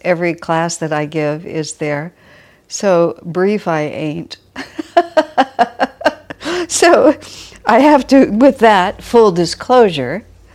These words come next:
I have to also say, of course, he's speaking exactly right. And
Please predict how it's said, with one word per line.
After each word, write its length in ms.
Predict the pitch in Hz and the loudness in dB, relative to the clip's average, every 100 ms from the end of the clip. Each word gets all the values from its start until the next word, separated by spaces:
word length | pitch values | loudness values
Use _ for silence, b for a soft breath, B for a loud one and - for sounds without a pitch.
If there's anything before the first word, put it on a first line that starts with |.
| b b b _ | b b b _
I 140 | 170 170 | -2 0
have 260 | 185 170 | 0 0
to 100 | 160 | 2
also 360 | 101 185 - 170 | 2 2 0 -4
say, 260 | 160 147 | -2 0
of 140 | 170 170 | -2 0
course, 240 | 247 233 | 0 0
he's 300 | 208 175 - _ | -2 -8 -10 _
speaking 460 | - - 190 175 165 | -14 -8 -6 -4 -4
exactly 560 | 165 165 151 156 170 165 | -6 -6 -6 -6 -8 -4
right. 400 | 202 214 143 - B B B - | -2 -2 -4 -12 B B B -2
And 260 | 160 143 | 0 0